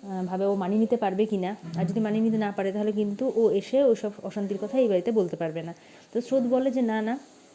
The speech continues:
সেরকম কোনো কিছু হবে না, আহ, এমনভাবে ওর থাকবে না সাজি যেটার জন্য এখানে এসে ওকে বলতে হয়।" তো তখন সবাই বললো, "ঠিক আছে, সেটা মনে রেখো, কথাটা খুব ভালো লাগলো, কিন্তু যেন সে কথাটা সত্যি হয়।"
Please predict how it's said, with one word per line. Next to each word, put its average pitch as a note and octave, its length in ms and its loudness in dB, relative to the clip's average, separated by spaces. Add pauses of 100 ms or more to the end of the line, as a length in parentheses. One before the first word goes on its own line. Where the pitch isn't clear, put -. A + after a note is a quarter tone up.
(340)
সেরকম G3 300 0
কোনো F#3+ 140 0
কিছু F3+ 180 -2
হবে E3+ 240 0
না, F#3+ 100 -2
আহ, F3 960 -8
এমনভাবে G#3 380 -2
ওর G3+ 280 0 (320)
থাকবে F#3 260 -2
না A3+ 120 2
সাজি G#3 300 -2
যেটার G3+ 380 -2
জন্য F#3+ 300 -6 (360)
এখানে F#3+ 320 -4
এসে F#3 280 -4
ওকে F#3+ 140 -4
বলতে G3+ 320 2
হয়।" D3+ 180 -8 (340)
তো B3+ 160 4
তখন B3 420 -2
সবাই A#3 180 -2
বললো, A#3 220 2
"ঠিক A#3+ 200 -2
আছে, A3 160 -2
সেটা A3 200 -4
মনে G#3 240 -2
রেখো, F#3 280 -4
কথাটা G3+ 300 -4 (100)
খুব G3+ 120 -2
ভালো F3 200 -4
লাগলো, F3+ 260 -2
কিন্তু G#3+ 280 -2
যেন G3 240 -4 (380)
সে G#3 100 -4
কথাটা G3+ 360 -4 (500)
সত্যি B3+ 260 2
হয়।" D#3+ 200 2